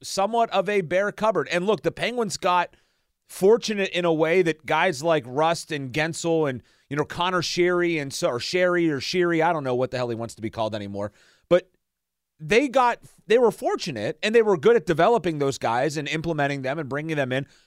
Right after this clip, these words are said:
particularly for Cup run number two there. But they were fortunate that they, that they brought those guys in and they worked and, and that all worked out. But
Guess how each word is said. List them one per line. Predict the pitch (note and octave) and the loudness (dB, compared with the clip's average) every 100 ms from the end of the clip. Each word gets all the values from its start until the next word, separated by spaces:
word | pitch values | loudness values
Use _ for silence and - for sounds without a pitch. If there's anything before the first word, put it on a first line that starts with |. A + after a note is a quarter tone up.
| - | -4
particularly | D3 - A3 F#3+ D#3 | -2 -2 -2 -2 -2
for | C#3+ C3 | -2 -4
Cup | - D3+ | -2 -2
run | C#3+ C#3 C3 | 0 -2 -2
number | B2 A2+ | -4 -6
two | - A#3+ C4+ | -6 -6 -2
there. | A#2+ E2+ A#2 C#3 _ _ _ _ _ _ _ _ _ _ _ _ _ _ _ _ _ _ - | -2 -4 -6 -12 _ _ _ _ _ _ _ _ _ _ _ _ _ _ _ _ _ _ 0
But | G#3+ A3 C#3+ C#3+ - | 2 2 -10 -16 -6
they | F3+ A3 | -2 0
were | C4+ C#4 | 0 -2
fortunate | - E3+ D#3 D3+ D3 F3+ | 0 0 0 -2 -6 -4
that | F3 C#3+ | -4 -2
they, | F3 C#3+ - | -2 -2 -8
that | C#3+ D3+ _ - | -6 -6 _ -4
they | C3+ | -4
brought | A2 C3 E3+ | 0 0 0
those | G3 F3+ | 0 0
guys | D#3 C3+ B2+ | 0 -2 -2
in | D3 A3+ | -4 -2
and | F#3 | 0
they | C3+ | 0
worked | B2+ C#3 F3+ A3+ - | 2 2 2 0 -2
and, | C#3+ D3+ | -4 -4
and | C#3+ C#3+ C3 - _ _ _ | -6 -6 -8 -14 _ _ _
that | D#3 F#3+ | 2 4
all | G#3+ G3 | 6 4
worked | G3 F#3+ | 4 2
out. | A#3 D4+ - | 0 0 -2
But | G3+ | -4